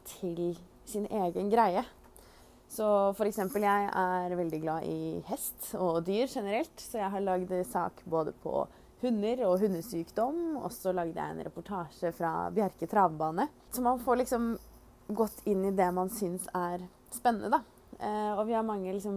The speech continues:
lengre og større prosjekter også, hvor man egentlig får bestemme veldig mye selv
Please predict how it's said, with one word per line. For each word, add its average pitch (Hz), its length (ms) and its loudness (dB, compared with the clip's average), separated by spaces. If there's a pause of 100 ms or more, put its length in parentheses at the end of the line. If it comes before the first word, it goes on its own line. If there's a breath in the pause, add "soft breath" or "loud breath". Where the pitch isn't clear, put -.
lengre 175 400 -2
og 202 60 -4
større 170 320 -2
prosjekter 185 500 -4
også, 277 380 4 (100)
hvor 214 180 0
man 208 200 -2
egentlig 185 280 -6
får 190 220 -2 (340)
bestemme 175 400 -4
veldig 180 260 2
mye 175 140 -4
selv 220 340 -2